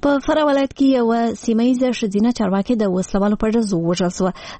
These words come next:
د فراه د امنیه قومندانۍ ویاند فاروق حضرتي نن ازادي راډیو ته وویل چې کبرا فایزه په فراه ولایت کې د ماشومانو د تربیت او اصلاح حقوقي مدیره وه چې د امنیتي مسؤلینو له همغږۍ پرته د طالبانو تر نفوذ لاندې یوې سیمې ته په خپل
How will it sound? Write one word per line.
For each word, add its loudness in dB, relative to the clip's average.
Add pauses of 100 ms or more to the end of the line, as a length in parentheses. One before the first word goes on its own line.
د 2
فراه 0
د 2
امنیه 2
قومندانۍ 2
ویاند 0
فاروق 0
حضرتي 0
نن 2
ازادي 0
راډیو 0
ته 0
وویل 2
چې 0
کبرا 0 (140)
فایزه 0 (400)
په 2
فراه 2
ولایت 2
کې 0
د 2
ماشومانو 2
د -2
تربیت 0
او 2
اصلاح -2
حقوقي -2
مدیره 2
وه 2
چې -2
د 2 (140)
امنیتي 0
مسؤلینو 2
له 0
همغږۍ 0 (100)
پرته -2 (100)
د -2
طالبانو 2
تر -2
نفوذ -2
لاندې 2
یوې 2
سیمې 2
ته -2 (280)
په 0
خپل -2